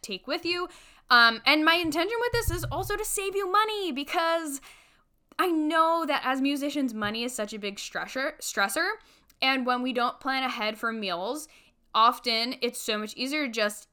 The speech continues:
eat out and spend way more money than you intended, especially if you live in a big city like New York or L A, where it can get really expensive if you keep eating out. So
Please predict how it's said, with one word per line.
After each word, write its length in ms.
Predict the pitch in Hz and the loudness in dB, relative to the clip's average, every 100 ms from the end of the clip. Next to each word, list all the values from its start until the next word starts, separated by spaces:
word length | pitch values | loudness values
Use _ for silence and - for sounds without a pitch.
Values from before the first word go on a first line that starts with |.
| - | -6
eat 260 | 220 - - | -6 -4 4
out 300 | 185 214 277 - | 6 6 2 -2
and 200 | 214 208 | -6 -4
spend 440 | 220 208 190 175 | -4 -4 -6 -6
way 240 | 202 208 | -2 0
more 220 | 220 202 196 | 2 0 0
money 420 | 185 185 190 185 | -2 -4 -6 -6
than 220 | 190 185 | -8 -8
you 140 | 175 | -8
intended, 480 | 185 190 175 160 - | -10 -10 -10 -10 -10
especially 640 | 233 - 285 349 - 330 294 | -12 -4 -2 0 -2 -4 -2
if 160 | 247 | -4
you 160 | 247 233 | -4 -4
live 300 | 220 220 220 | -2 -2 -4
in 160 | 220 214 | -6 -4
a 80 | 202 | -4
big 220 | 180 190 | -8 -8
city 320 | - 254 247 | -4 -2 -2
like 320 | 214 202 196 - _ _ _ 208 | -2 -4 -4 -20 _ _ _ -8
New 140 | 214 | -6
York 560 | 247 339 311 277 262 - | 0 2 6 6 4 0
or 160 | 226 - | 0 2
L 220 | 214 220 | 0 0
A, 400 | 302 285 269 262 | 2 2 2 2
where 720 | 247 240 220 226 220 220 214 - _ | 0 0 2 4 4 2 0 -8 _
it 120 | - - | -20 -14
can 120 | 202 | -12
get 200 | 185 - | -12 -12
really 200 | 180 117 | -12 -10
expensive 600 | - - - 226 - 208 | -10 -10 -10 -10 -12 -10
if 200 | - 202 | -12 -12
you 80 | 190 | -14
keep 240 | - 185 - | -12 -12 -10
eating 240 | 190 104 | -10 -8
out. 220 | 107 - | -10 -10
So 240 | - 214 | 0 0